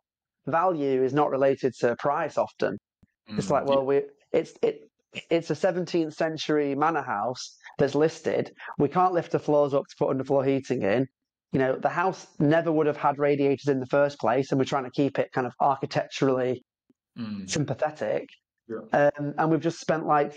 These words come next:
Speaker 1: thirty grand on Onyx worktops. So,
Speaker 2: Mm-hmm.
Speaker 1: you know, all of a sudden when it is, like, it is, like, ten, ten or twenty grand's worth of thermoscope, it, it's not that big a deal to, to those people. But for
Speaker 2: Yeah.
Speaker 1: us, where, where we're trying to get, where we're trying to get to, I mean,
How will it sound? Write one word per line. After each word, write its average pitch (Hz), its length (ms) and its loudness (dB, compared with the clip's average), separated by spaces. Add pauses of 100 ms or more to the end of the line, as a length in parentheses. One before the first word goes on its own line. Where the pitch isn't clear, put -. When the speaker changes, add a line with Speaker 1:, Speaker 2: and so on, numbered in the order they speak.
(100)
Speaker 1:
thirty 156 300 2
grand 143 300 0
on 143 200 0
Onyx 143 340 0
worktops. 151 760 0 (240)
So, 139 420 4
Speaker 2:
Mm-hmm. - 60 -20 (140)
Speaker 1:
you 330 120 0
know, 135 140 4
all 151 100 4
of 139 80 0
a 139 40 -14
sudden 147 220 0
when 143 120 2
it 143 100 2
is, 143 140 0
like, 135 200 2 (180)
it 156 220 2
is, 156 100 4
like, 135 200 2
ten, 139 280 -2 (100)
ten 143 180 0
or 135 60 -6
twenty 135 260 -4
grand's 139 300 -2
worth 131 180 0
of 127 60 -10
thermoscope, 135 680 2
it, - 180 -4
it's - 160 -2
not 147 140 -2
that 143 160 -2
big 135 140 0
a 139 40 0
deal 165 340 4
to, 139 260 0
to 143 100 0
those 131 220 2
people. 156 420 0
But - 180 -2 (720)
for 175 200 2
Speaker 2:
Yeah. 196 120 6
Speaker 1:
us, 135 280 0
where, 160 260 0
where 160 220 4
we're 160 120 2
trying 151 220 -2
to 135 80 -4
get, 156 260 0
where 160 160 2
we're 151 80 0
trying 147 160 -2
to 135 60 -4
get 165 300 0
to, 139 100 2
I 131 60 0
mean, 139 300 0